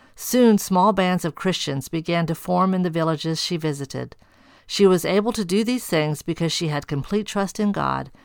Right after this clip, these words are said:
and she was willing to take risks for the sake of the kingdom. Gladys made a difference. God's presence was evident through Gladys.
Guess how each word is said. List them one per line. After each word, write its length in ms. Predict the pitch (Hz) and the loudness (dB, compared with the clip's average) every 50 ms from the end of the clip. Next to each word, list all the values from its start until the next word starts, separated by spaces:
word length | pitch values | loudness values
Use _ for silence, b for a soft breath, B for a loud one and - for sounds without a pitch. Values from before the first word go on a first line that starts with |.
| b b b b | b b b b
and 180 | - 156 151 | -2 -2 0
she 120 | - - 165 | 0 0 0
was 200 | 160 151 - 156 | 0 0 -2 -2
willing 300 | 160 170 180 196 208 202 | -2 0 2 2 2 0
to 80 | 202 | 0
take 340 | 190 - - 185 190 185 - | -4 -4 -4 -4 -4 -4 -4
risks 460 | 175 175 160 139 - - - - - | -4 -2 -2 -4 -4 -8 -10 -12 -12
for 120 | - - 139 | -8 -8 -6
the 100 | 139 135 | -6 -6
sake 320 | - - 151 143 - - | -6 -6 -6 -6 -6 -8
of 80 | 139 143 | -10 -10
the 80 | 143 | -10
kingdom. 540 | - - 156 143 139 135 127 123 123 127 - _ _ _ _ _ _ _ _ _ _ _ _ _ _ - | -8 -8 -6 -6 -6 -6 -8 -10 -10 -12 -14 _ _ _ _ _ _ _ _ _ _ _ _ _ _ -2
Gladys 520 | - 180 170 170 190 220 233 - - - - | 2 4 4 4 4 2 0 -2 0 4 6
made 180 | 180 190 180 | 8 8 8
a 60 | 185 | 6
difference. 680 | 165 170 175 - - - 127 123 117 - - - - - _ _ _ _ _ _ _ _ _ - - - _ _ _ _ _ _ _ _ _ _ _ | 4 2 0 0 -2 -4 -4 -4 -4 -6 -10 -16 -16 -18 _ _ _ _ _ _ _ _ _ -20 -20 -20 _ _ _ _ _ _ _ _ _ _ _
God's 240 | - 170 175 170 - | 2 2 2 2 0
presence 520 | - - - 185 202 202 - 262 262 - | -2 0 2 2 2 2 2 2 0 2
was 160 | - 170 147 - - | 0 -2 -2 -2 -2
evident 420 | 170 180 190 202 214 240 240 220 | 0 0 0 2 0 0 -2 -2
through 180 | - 240 240 220 | -4 -6 -4 -2
Gladys. 600 | - - 156 143 131 127 120 123 - - - | 0 0 0 0 -2 -4 -6 -10 -12 -14 -16